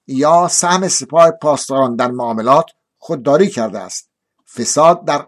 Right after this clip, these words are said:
ارگان‌ها و سازمان‌های وابسته به جمهوری اسلامی، از جمله سپاه، بسیج، سازمان تبلیغات اسلامی و ده‌ها گروه و ارگان و سازمان دیگر وجود دارد و ارگان‌هایی که خودشان دچار فساد مالی هستند،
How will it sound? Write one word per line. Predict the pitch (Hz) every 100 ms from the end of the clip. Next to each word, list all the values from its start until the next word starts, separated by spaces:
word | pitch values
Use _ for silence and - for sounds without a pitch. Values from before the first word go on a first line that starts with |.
| -
ارگان‌ها | 127 117 117 127 175 175 _ _ -
و | 110 143 165
سازمان‌های | - 135 113 123 110 165 165 165 _ _
وابسته | 110 123 120 - 180
به |
جمهوری | 127 135 120 120
اسلامی، | - 117 123 151 135
از | 147
جمله | 139 170 170
سپاه، | - 131 139 160 151 -
بسیج، | 117 - 180 185
سازمان | - 127 110 135 147
تبلیغات | 120 113 113 131 120
اسلامی | 113 - 117 120 165 180 _ _ _ -
و | 113 147 165 175 131
ده‌ها | 143 123 - 156 170
گروه | 139 151 175 165 _ _
و | 131 131
ارگان | 135 113 156 165
و | 151
سازمان | - 127 123 107 147 131
دیگر | 117 104 135 131 - _ 98
وجود | 113 139 175 156
دارد | 165 170 180 _ _ _ _ _ -
و | 127 - 135
ارگان‌هایی | 131 120 123 113 170 180
که | 175
خودشان | - - 190 196 170 151
دچار | 127 - 160 165
فساد | - 123 - 160 139
مالی | 120 117 117
هستند، | 107 - 123 147